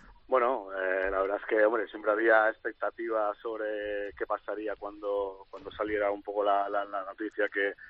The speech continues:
bueno, que tú comentaste y que luego se hizo eco los medios. Y la verdad es que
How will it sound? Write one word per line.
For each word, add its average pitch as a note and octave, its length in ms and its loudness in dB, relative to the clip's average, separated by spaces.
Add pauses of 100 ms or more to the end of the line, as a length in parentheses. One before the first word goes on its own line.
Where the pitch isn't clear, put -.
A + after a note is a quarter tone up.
(180)
bueno, G#2 160 0
que F2 100 -2
tú F#2 60 -4
comentaste G2 600 2
y - 20 -2
que F#2 380 2
luego F#2+ 160 -2
se G2+ 140 -2
hizo F#2 460 -4
eco F#2+ 160 -2
los F#2 140 -2
medios. A2+ 420 0 (640)
Y F#2 200 0
la F2+ 100 0
verdad F2 220 -2
es - 40 -20
que G2 120 -2